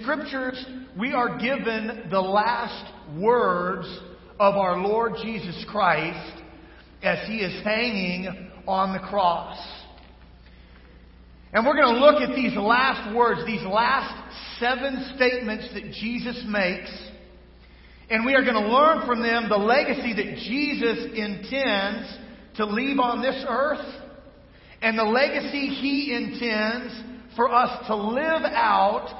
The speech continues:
as disciples and followers of Him. Turn with me, if you would, in your Bible to Luke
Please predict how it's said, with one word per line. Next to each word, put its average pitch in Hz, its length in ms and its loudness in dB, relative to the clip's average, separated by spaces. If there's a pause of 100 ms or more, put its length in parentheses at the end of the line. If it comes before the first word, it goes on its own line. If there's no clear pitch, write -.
(200)
as 190 300 0
disciples 208 1000 -2 (260)
and 185 340 -4
followers 185 720 2 (320)
of 190 220 2
Him. 190 340 2 (1400)
Turn 262 200 2
with 269 120 0
me, 254 140 -4
if 240 80 -2
you 220 120 -4
would, 226 160 2
in 208 80 -2
your 196 100 -4
Bible 196 520 2
to 185 80 -6
Luke 180 600 -4